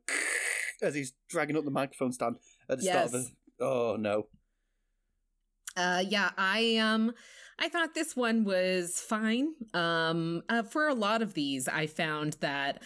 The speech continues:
Speaker 2: I didn't love the overall song as much, but then it would, like,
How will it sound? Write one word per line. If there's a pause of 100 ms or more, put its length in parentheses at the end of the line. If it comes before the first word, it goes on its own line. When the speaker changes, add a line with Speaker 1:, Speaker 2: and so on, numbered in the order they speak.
(260)
Speaker 2:
I
didn't
love
the (100)
overall
song
as
much,
but
then
it
would,
like,